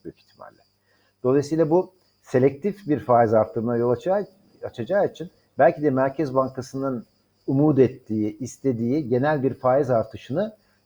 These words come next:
tetiklemeyebilir, tetiklemeyecektir. Ee, ama bunu Merkez Bankası ve ekonomi yönetimi başka yollarla da yapabilir.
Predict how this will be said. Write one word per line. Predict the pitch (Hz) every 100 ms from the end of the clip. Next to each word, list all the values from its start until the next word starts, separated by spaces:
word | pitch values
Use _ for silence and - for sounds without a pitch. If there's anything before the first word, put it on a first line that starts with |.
| _
tetiklemeyebilir, | - 143 147 156 143 151 170 123 98 - _ -
tetiklemeyecektir. | 117 - 143 120 104 - _ - _ _ _ _ _ -
Ee, | 113 110 110
ama | 160 160 160 135 - 156
bunu | 151 165 156
Merkez | 151 147 151 143
Bankası | 143 135 120 135
ve |
ekonomi | 135 135 135
yönetimi | 127 135 131
başka | 117 127
yollarla | 117 107 104 104
da |
yapabilir. | 110 104 87 - - _